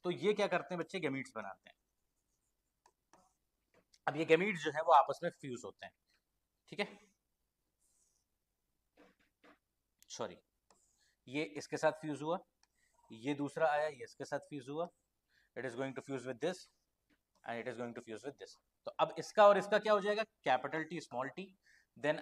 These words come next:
again capital T small t, then again capital T small t and at last capital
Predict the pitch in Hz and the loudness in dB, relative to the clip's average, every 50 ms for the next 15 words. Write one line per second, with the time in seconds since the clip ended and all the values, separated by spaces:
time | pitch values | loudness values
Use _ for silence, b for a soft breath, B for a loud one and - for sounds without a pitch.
0 | 151 147 127 143 170 190 190 185 - 170 160 156 160 151 160 160 156 - 175 165 | -2 -4 -4 -4 -4 -4 -4 -2 2 4 4 4 4 0 -4 -4 -4 -4 -6 -8
1 | - - 156 156 160 160 - 185 190 185 - _ _ _ - - _ _ _ _ | -6 -4 -2 -2 -2 -2 -4 -8 -10 -12 -14 _ _ _ -20 -20 _ _ _ _
2 | _ _ _ _ _ _ _ - 123 135 - - 156 147 135 160 185 208 220 208 | _ _ _ _ _ _ _ -4 -4 -2 -2 -2 -4 -2 0 0 0 0 0 -2
3 | - - 190 170 160 175 170 170 180 175 170 185 185 160 - 170 160 160 170 170 | 2 6 6 6 6 6 2 0 -2 -2 -2 -4 -6 -8 -2 2 4 4 4 4
4 | 160 208 208 208 - _ _ _ _ _ _ _ _ _ _ - - - 139 147 | 2 -4 -6 -6 -8 _ _ _ _ _ _ _ _ _ _ -12 -6 -2 0 0
5 | 143 - 147 156 190 208 - - - - _ _ _ _ _ _ _ _ _ _ | 2 6 8 8 8 8 6 2 -14 -20 _ _ _ _ _ _ _ _ _ _
6 | _ _ _ _ _ _ _ _ _ _ _ _ _ _ _ _ _ _ _ _ | _ _ _ _ _ _ _ _ _ _ _ _ _ _ _ _ _ _ _ _
7 | _ _ _ _ _ b b b b b _ _ - - 143 135 - 139 139 143 | _ _ _ _ _ b b b b b _ _ 4 4 6 6 4 2 -2 -2
8 | 143 | -2